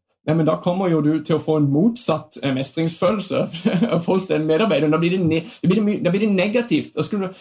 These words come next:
da kanskje medarbeideren sier, «Nei, men, ja, send meg på det der kurs i stedet for etter jul. Jeg vil heller være, sitte der i tre dager, for da får jeg i hvert fall plassen i kalenderen til å gjøre det.»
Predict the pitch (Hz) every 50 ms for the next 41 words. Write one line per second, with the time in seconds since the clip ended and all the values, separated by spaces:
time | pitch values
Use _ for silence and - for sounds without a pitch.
0 | - - - 170 180 214 208 214 190 - - 170 180 202 208 208 208 196 180 180
1 | 160 117 127 196 202 190 180 170 185 170 - - _ - - _ - - - 196
2 | 220 226 220 214 214 214 180 180 175 180 - - 220 233 233 233 - 170 - -
3 | 165 156 156 147 - 151 143 143 165 170 - 160 170 185 208 185 151 156 175 175
4 | 170 185 190 180 180 180 170 - 208 196 - 190 170 170 170 - - 180 180 151
5 | 147 156 - - - 160 170 - 190 180 185 202 170 165 160 - 185 - - -
6 | 160 - - - - - 190 165 151 151 151 - 151 147 156 180 165 156 147 147
7 | 156 151 160 160 175 175 - -